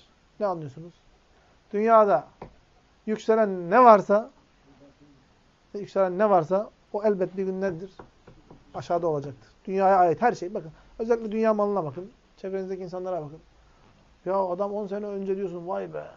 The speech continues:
Adam neydi?" Şimdi bakıyorsun adam bitmiş ya yerlerde. Değil mi?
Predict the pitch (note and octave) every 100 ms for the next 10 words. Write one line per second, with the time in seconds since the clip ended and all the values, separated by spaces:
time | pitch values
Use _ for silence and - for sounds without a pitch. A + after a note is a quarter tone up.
0 | _ _ _ _ _ _ _ _ _ _
1 | - D#3+ A3 G#3+ G3+ A#3+ F3+ D#3 - A#3+
2 | A3 F3+ F#3 G3+ G#3+ G#3+ A3+ B3+ E4+ _
3 | _ _ - A3 C#4 - B3+ A#3 A#3+ B3
4 | B3 G#3 - - _ _ _ _ _ _
5 | _ _ _ A#3+ A#3 E3+